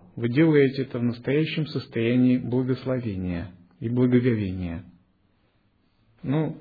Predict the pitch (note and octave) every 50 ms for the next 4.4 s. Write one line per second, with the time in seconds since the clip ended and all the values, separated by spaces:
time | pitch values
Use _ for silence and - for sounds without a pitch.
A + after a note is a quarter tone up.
0 | - - B2 A#2 A#2+ D3+ F3 E3+ D3 D3 C#3+ C#3 C#3 C3+ C3+ C3 B2+ C3 B2+ B2+
1 | A#2+ A#2+ - A#2+ A#2 A#2 A#2 B2 B2 A#2+ A#2+ A2+ G#2+ G#2+ - - - G2+ G2 F#2
2 | - C3 A#2 A#2 A#2 B2 A#2+ - - A#2+ A2+ A2+ - - - - G#2+ G#2+ G#2+ G#2+
3 | G#2+ A#2+ A2 G#2+ G#2 G2+ - - A#2 A2 - - C#3 D3+ D#3 D3+ D3 - - C3+
4 | B2+ A2+ - A2+ F#2+ - - -